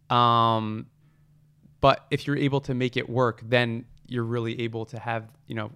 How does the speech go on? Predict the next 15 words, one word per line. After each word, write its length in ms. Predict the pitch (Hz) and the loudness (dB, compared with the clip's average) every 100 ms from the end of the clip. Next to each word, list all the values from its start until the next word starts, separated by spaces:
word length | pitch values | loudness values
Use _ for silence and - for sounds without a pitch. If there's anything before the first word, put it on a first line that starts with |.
| - | -6
really 400 | 123 156 156 123 | 2 4 4 2
captivate 540 | - 117 110 110 110 | -2 -4 -2 -6 -6
that 140 | 117 - | -4 -4
audience 460 | 113 110 110 107 | -4 -6 -10 -12
versus 280 | - 107 110 | -12 -12 -10
just 100 | 110 | -10
like, 120 | 107 _ - - | -10 _ -20 -8
"Let 80 | 135 | -2
me 60 | 135 | 0
just 160 | 117 | 0
like 240 | 113 123 120 | 0 0 0
this 140 | 117 | -8
picture 500 | - 123 - 123 110 | -6 -8 -6 -6 -4
on 200 | 107 104 | -4 -6
Instagram." 640 | - 113 - 104 104 104 | -10 -10 -8 -8 -8 -10